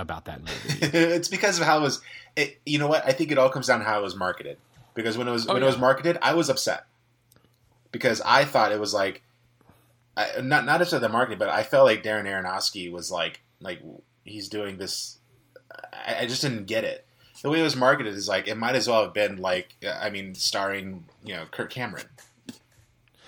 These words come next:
Speaker 1: Right, and there, th-, th-, and I think they did that thing, like, that they did, like, with the Passion of the Christ, where, like, they were handing out, like,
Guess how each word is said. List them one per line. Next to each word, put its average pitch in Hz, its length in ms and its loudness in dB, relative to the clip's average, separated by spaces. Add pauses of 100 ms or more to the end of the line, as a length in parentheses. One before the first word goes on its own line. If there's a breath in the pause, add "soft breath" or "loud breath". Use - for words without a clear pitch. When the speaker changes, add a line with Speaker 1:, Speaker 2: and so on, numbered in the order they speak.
(240 loud breath)
Speaker 1:
Right, 120 400 -2
and 135 120 -4
there, 151 100 -6
th-, 143 280 -6
th-, 139 300 -6
and 139 120 -2
I 139 60 -4
think 190 160 -6
they 165 80 -4
did 143 180 -6
that 143 160 -8
thing, 151 140 -4
like, 127 320 -6
that 110 160 -10
they 110 120 -4
did, 110 260 -6
like, 104 180 -8
with 101 80 -8
the - 60 -12
Passion 113 300 -4
of 98 40 -8
the 95 80 -6
Christ, 113 340 -4
where, 104 80 -4
like, 95 100 -8
they 107 100 -2
were 107 80 -4
handing 104 360 -6
out, 107 240 -4
like, 98 300 -8